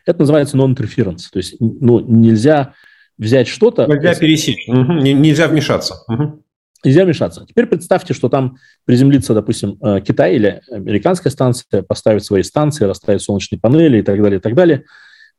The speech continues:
Speaker 1: И тогда другой стране сесть там, это означает, они должны повредить их инфраструктуру, там, не знаю, эти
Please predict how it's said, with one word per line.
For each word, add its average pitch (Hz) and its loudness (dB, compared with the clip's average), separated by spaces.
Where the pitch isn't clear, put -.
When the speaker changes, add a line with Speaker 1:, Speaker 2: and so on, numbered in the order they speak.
Speaker 1:
И 123 4
тогда 165 0
другой 143 0
стране 185 0
сесть - -4
там, 101 -6
это 104 -4
означает, 120 0
они 117 -2
должны 113 -4
повредить 120 -2
их - -6
инфраструктуру, 104 -2
там, 80 -16
не 101 -6
знаю, 92 -4
эти 90 -4